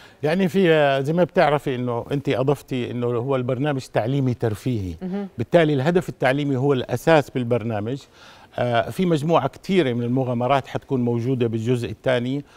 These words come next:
Speaker 1: حيكون موجود بسمة وجاد و-، وإلمو والشخصيات المعروفة
Speaker 2: نعم.
Speaker 1: لورشة سمسم زي كعكي وقرقور. آه، الأهداف التعليمية حتكون مطروحة بطريقة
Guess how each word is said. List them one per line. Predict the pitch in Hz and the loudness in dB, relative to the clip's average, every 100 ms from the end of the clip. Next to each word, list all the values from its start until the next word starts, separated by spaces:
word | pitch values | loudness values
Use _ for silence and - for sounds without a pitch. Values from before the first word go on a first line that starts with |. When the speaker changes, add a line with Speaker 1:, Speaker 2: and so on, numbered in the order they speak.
| - _ | -20 _
Speaker 1:
حيكون | 135 160 151 | -2 0 2
موجود | 139 127 131 113 | 2 0 -4 -2
بسمة | 123 - 120 | -4 -2 -2
وجاد | 113 117 123 123 110 | 0 2 4 2 -2
و-، | 110 107 104 101 98 98 90 | -6 -6 -4 -2 0 -2 -4
وإلمو | 104 - 170 151 143 135 135 135 | -8 -4 -4 -2 -2 -2 -2 -6
والشخصيات | 107 104 - - - 143 160 | -8 -12 -10 -10 -2 0 0
المعروفة | 135 123 110 123 165 135 113 95 98 _ _ | 0 0 0 2 0 -2 -6 -6 -12 _ _
Speaker 2:
نعم. | 208 180 | -8 -6
Speaker 1:
لورشة | 110 113 110 110 143 139 135 | -2 0 0 2 0 0 -4
سمسم | - 165 143 135 113 | -2 -4 -4 -4 -4
زي | 120 113 | -4 0
كعكي | 143 135 - 143 | 0 0 0 -2
وقرقور. | 139 131 120 117 120 135 156 - - 120 110 95 - | -2 -2 -2 -2 -2 -2 -4 -12 -20 -18 -18 -18 -8
آه، | 117 117 117 113 - 120 | -2 2 2 2 -2 -6
الأهداف | 127 131 135 175 - | -4 -2 4 2 2
التعليمية | - 131 131 135 135 | 0 2 2 0 0
حتكون | 127 131 - 135 139 135 123 120 104 | -2 -4 -6 -2 0 0 0 0 0
مطروحة | 120 131 131 160 135 | 0 -2 2 2 2
بطريقة | 127 - 127 139 - 117 107 | -2 -2 -2 -2 2 2 0